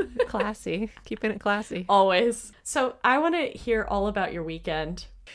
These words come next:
Speaker 2: Okay. So I went camping with my eleven-year-old daughter. She's a Girl Scout. And so we went over to her troop leader's house and we camped in her backyard, which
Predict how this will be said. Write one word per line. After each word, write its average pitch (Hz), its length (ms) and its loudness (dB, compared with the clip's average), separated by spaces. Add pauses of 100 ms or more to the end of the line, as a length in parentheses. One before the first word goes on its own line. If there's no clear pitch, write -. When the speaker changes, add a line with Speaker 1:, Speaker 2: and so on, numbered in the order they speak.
(300)
Speaker 2:
Okay. 226 560 6 (440)
So 208 680 4 (200)
I 220 200 4
went 285 260 2 (400)
camping 190 1000 -2 (340)
with 208 680 2 (240)
my 180 640 2
eleven-year-old 185 760 -2
daughter. 151 480 -6 (260)
She's 196 240 -2
a 180 60 -6
Girl 165 180 0
Scout. 175 380 -12 (260)
And 185 160 -6
so 180 220 -6
we 190 140 -8
went 180 320 -8
over 175 240 -6
to 185 240 -6
her 175 120 -4
troop 226 300 -6
leader's 190 300 -4
house 160 680 -6
and 175 120 -2
we 175 100 -6
camped - 360 -8
in 185 60 -6
her 185 100 -6
backyard, - 600 -12 (360)
which 247 400 0